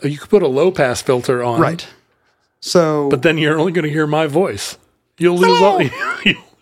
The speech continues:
Speaker 1: lose all of Ken's.
Speaker 2: Look for the record with me on the cover.
Speaker 1: <laughs> Kick you in the head, uh, kick you in the head.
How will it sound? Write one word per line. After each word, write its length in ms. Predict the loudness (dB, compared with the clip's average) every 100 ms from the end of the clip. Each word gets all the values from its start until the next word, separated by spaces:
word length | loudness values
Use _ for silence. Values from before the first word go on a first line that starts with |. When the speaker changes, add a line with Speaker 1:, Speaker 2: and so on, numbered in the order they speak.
| -2
Speaker 1:
lose 200 | 0 2
all 180 | 0
of 220 | -2 -4 -6
Ken's. 540 | -4 -4 -6 -10 -16 _
Speaker 2:
Look 160 | -2 0
for 160 | 2
the 100 | 2
record 360 | 2 2 2 2
with 180 | 0 0
me 80 | 2 2
on 120 | 2 0
the 80 |
cover. 500 | 2 2 2 -2 -4 -6 -6 -10 -10 _
Speaker 1:
<laughs> 400 | -16 -14 -10 -2
Kick 180 | 0
you 160 | 2 0
in 80 | 2
the 60 | 2
head, 240 | 2 2
uh, 220 | 0 -2
kick 140 | -4 -4
you 160 | -4
in 60 | 0
the 120 | 0
head. 340 | 0 -2 -4